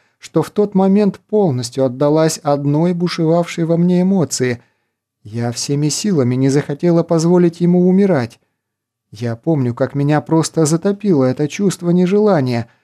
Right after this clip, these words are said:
невозможности его потерять». Витязь ответил не сразу. «Спасибо, Лигда», мягко произнёс он, и до всех внезапно дошло, что она впервые после той его отповеди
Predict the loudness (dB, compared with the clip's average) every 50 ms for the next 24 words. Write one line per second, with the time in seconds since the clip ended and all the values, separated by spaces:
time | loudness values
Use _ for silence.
0 | _ _ _ _ _ -8 -8 -4 -2 -2 0 2 2 2 2 2 0 -2 -4 -6
1 | -6 -4 -2 0 2 2 0 0 -2 -4 -2 0 0 0 0 0 -2 -8 _ _
2 | _ _ _ _ _ _ _ _ _ _ _ _ _ _ _ _ _ _ -6 -2
3 | 0 2 0 0 0 -4 -4 -2 -2 -4 -2 0 0 0 0 0 0 0 0 0
4 | 0 0 -2 -2 -2 -2 -2 -2 -4 -8 -14 -16 -18 _ _ _ _ _ _ _
5 | _ _ _ _ _ _ _ _ _ _ _ _ _ _ -20 -10 -10 -8 -6 -6
6 | -6 -4 -4 -4 -2 -2 -4 -4 -2 -4 -4 -4 -4 -8 _ _ _ _ _ _
7 | _ _ _ _ _ _ _ _ -2 0 0 0 0 -2 -4 -4 -2 0 0 2
8 | 0 0 0 -4 -4 -6 -6 -4 -2 0 2 2 0 -2 _ _ _ _ _ _
9 | _ _ _ _ _ _ _ _ 0 2 2 2 0 0 -2 0 0 0 0 2
10 | 2 2 4 4 2 0 0 0 -2 -2 0 2 0 0 0 0 0 2 2 0
11 | -2 -2 -2 0 0 2 2 0 0 -2 -4 -4 _ -2 0 0 0 -2 -2 -2
12 | -2 -2 -4 -4 _ -6 -6 -2 -2 -2 -2 2 2 2 2 4 4 4 4 2
13 | 2 0 0 0 0 0 0 -2 -2 0 2 2 2 2 0 0 0